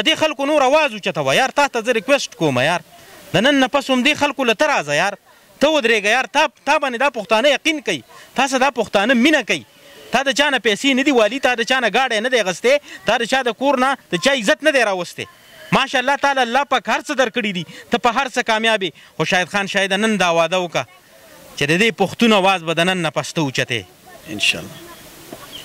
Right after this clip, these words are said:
Speaker 2: انشاءالله. آ، کتونکو،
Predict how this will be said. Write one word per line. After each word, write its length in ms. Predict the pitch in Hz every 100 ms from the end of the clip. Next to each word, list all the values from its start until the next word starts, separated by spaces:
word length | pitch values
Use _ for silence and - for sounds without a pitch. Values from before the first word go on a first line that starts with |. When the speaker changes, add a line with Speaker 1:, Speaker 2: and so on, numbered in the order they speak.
| -
Speaker 2:
انشاءالله. 420 | - - - - - - - - - - - - - - -
آ، 140 | 135
کتونکو، 720 | 135 175 240 226 190 190 170